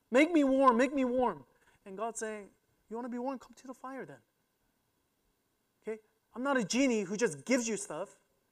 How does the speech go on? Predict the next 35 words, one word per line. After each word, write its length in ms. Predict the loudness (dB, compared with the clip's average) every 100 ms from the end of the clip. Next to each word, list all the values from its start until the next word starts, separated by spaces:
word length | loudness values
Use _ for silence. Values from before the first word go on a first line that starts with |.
| _ _ _
He's 160 | -12 -8
saying, 200 | -8 -8
"I 160 | -8 -6
embody 720 | -6 -6 -8 -6 -4 -4 -6 -14 _ _ _ _
that. 320 | -20 -20 _ _ -8
I 260 | -6 -4 -6
am 280 | -6 -6 -10
that." 360 | -18 -20 _ _ _ _ _ _ _ _ _ _ _ _ _
So 120 | -8
do 100 | -4
you 60 | 0
want 180 | -2 -4
peace 280 | -4 -2 -2
in 100 | -4
your 140 | 0
life? 320 | 0 0 -4 -12 _ _ _ _ _ _
Then 140 | -8
get 180 | 0 0
to 100 | 2
know 200 | 4 6
peace, 580 | 4 0 -8 -4 -4 -6 -10 _ -16
who 140 | -14
is 140 | -12
me. 160 | -14 -18 _ _ _ _ _ _ _ _ _ _ _ _ _ _ _ _ _ _ -4
I'm 120 | 4
not 220 | 6 6 2
a 80 |
peace 360 | -4 0 0 2
giver 320 | 4 8 8
who 140 | 6 0
just 180 | -2
like, 160 | -2 -4
"Okay, 280 | -2 0 0
let 100 |
me, 100 | 0